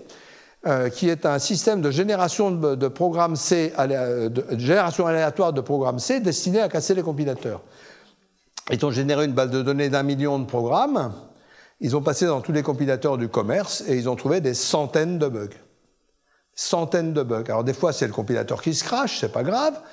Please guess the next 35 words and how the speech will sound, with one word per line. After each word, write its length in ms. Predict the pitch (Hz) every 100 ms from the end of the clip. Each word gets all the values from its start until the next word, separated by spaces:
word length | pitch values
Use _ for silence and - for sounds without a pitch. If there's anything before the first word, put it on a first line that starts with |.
| - - -
Compilateur 520 | 135 147 143 175 151
qui 120 | 151
dit 240 | 135 160 139
internal 460 | 127 127 120 127
error, 300 | 151 202 247
c'est 100 | -
pas 160 | - 120
grave. 460 | 180 254 294 214 110 - - -
C'est 80 | 101
embêtant, 320 | 131 156 104
mais 80 | 92
c'est 120 | -
pas 120 | 110
grave. 400 | 123 202 262 123 - - -
Puis 300 | - 156 131
génération 340 | 117 139 127 165
de 60 |
code 180 | 143 123
faux, 200 | - 190
beaucoup. 340 | 139 135 120 127 - _ _ _ _ _ _
Et 60 | 120
vous 80 | 135
regardez 320 | 139 139 143
G 160 | 127
C 160 | 135 139
C, 200 | - 285
par 200 | 285 120
exemple, 400 | 120 147 262 170
un 80 | 143
G 180 | 123 156
C 160 | 165
C 200 | 143 151
deux 240 | 127 156 156
comme 220 | 120 107
ça, 480 | 160 226 294 -